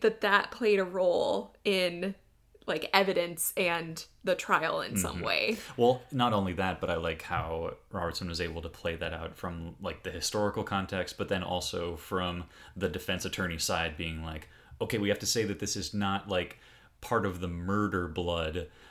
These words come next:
Speaker 2: but then we can't also come out and say she was on her period because then people will think she was in a murderous rage."
Speaker 1: Yeah.
Speaker 2: That's just nuts. Like, how do you, how are you supposed to defend with all this going on?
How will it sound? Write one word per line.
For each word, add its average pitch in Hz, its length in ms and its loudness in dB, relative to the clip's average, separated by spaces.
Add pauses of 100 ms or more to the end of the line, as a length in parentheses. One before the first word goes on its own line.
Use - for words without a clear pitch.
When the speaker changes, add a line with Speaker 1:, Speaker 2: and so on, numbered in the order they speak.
Speaker 2:
but 90 460 2
then 92 160 0
we 87 60 -4
can't 95 260 -4
also 85 540 -2
come 92 200 -6
out 85 140 -2
and 87 80 -8
say 82 220 -4
she 87 160 -6
was 80 120 -6
on 82 120 -8
her 78 100 -8
period 98 460 0
because 82 300 -4
then 87 200 -4
people 87 240 -6
will 82 80 -4
think 85 180 -6
she 87 140 -6
was 85 160 -4
in 80 100 -4
a 82 40 -6
murderous 80 460 -6
rage." 90 420 2
Speaker 1:
Yeah. 311 500 6
Speaker 2:
That's 123 220 0
just 131 180 -4
nuts. - 560 -2
Like, 95 340 0
how 123 240 -4
do 120 80 -4
you, 117 180 -2
how 113 120 -4
are 123 80 -2
you 104 80 -4
supposed - 320 -4
to 98 60 -8
defend 87 600 -6 (460)
with 90 160 -8
all 87 140 0
this 85 200 -4
going 85 300 -4
on? 85 240 -6